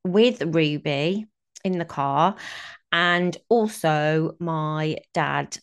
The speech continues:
and Hazel, his now wife, went as well. They went in their own car and we went in convoy. And all the way down there and all the way back,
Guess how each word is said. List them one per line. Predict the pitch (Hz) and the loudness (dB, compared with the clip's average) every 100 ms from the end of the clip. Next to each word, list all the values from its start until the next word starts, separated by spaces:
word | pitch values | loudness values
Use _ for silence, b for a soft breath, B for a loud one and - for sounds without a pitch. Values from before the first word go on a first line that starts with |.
| - | -6
and | 147 143 147 143 - - | -4 -2 -4 -6 -8 -16
Hazel, | - 139 135 156 196 - | -8 -4 -2 -2 -4 -6
his | 160 147 | -6 -6
now | 135 139 | -6 -6
wife, | 143 170 220 - _ _ - | -4 -6 -6 -14 _ _ -10
went | 160 151 151 - | 0 0 0 -6
as | 165 | 0
well. | 196 147 127 | 2 2 4
They | 165 | 2
went | 156 156 147 | 2 -2 -4
in | |
their | 143 | -4
own | 139 - | -4 -6
car | - - - B B B _ _ _ _ - - | -14 -14 -16 B B B _ _ _ _ -16 -4
and | 165 | -2
we | 147 | -2
went | 147 - | -2 -4
in | 156 | -8
convoy. | 131 156 143 151 - - - B B B B - | -4 -4 -4 -4 -8 -8 -10 B B B B 2
And | 202 196 196 202 190 - _ _ - | 6 6 6 4 2 -4 _ _ 2
all | 247 262 | 4 4
the | 226 | 6
way | 196 | 4
down | 165 151 151 | 4 0 0
there | 147 143 147 - | -2 -2 -2 -4
and | 165 160 160 | -4 -4 0
all | 214 208 | 2 4
the | |
way | 175 156 | 4 2
back, | 135 131 127 - - - | 2 -2 -4 -10 -18 -18